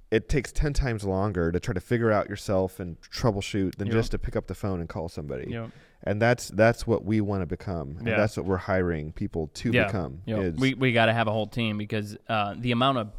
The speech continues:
Speaker 2: uh, questions we get right
Speaker 1: Mm-hmm.
Speaker 2: now from
Speaker 1: Yeah.
Speaker 2: guys that have thermal drones, and, and I don't mind the calls, but is to get back to you. It's, there's so many questions on it. And I'm
Speaker 1: Mm-hmm.
Speaker 2: telling you what,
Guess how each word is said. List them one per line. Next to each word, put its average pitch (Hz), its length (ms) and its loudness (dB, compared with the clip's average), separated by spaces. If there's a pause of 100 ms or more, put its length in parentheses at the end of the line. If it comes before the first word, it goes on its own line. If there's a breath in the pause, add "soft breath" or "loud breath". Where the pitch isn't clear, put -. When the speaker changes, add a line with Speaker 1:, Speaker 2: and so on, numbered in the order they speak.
Speaker 2:
uh, 101 180 -4
questions 123 400 0
we 123 120 -2
get 113 200 -2
right 107 140 0
Speaker 1:
Mm-hmm. 104 80 -2
Speaker 2:
now 117 200 0
from 107 320 -4
Speaker 1:
Yeah. 95 160 0 (360 loud breath)
Speaker 2:
guys 120 240 4
that 101 140 2
have 117 200 0
thermal 104 280 -2
drones, 117 480 2
and, 113 280 -2
and 110 140 -2
I 113 80 2
don't 120 220 -2
mind 117 240 0
the 104 80 -6
calls, 123 460 2
but 110 200 2
is 107 200 -4
to 120 100 -4
get 107 260 -4
back 107 280 -4
to 135 120 -8
you. 156 400 -2
It's, 123 380 -4
there's 139 240 2
so 147 180 4
many 127 320 0
questions 123 560 -2
on 98 200 -6
it. 98 140 -10 (380 loud breath)
And 143 140 4
I'm 139 120 0
Speaker 1:
Mm-hmm. 135 40 -6
Speaker 2:
telling 147 260 -8
you 131 80 -8
what, 139 400 -4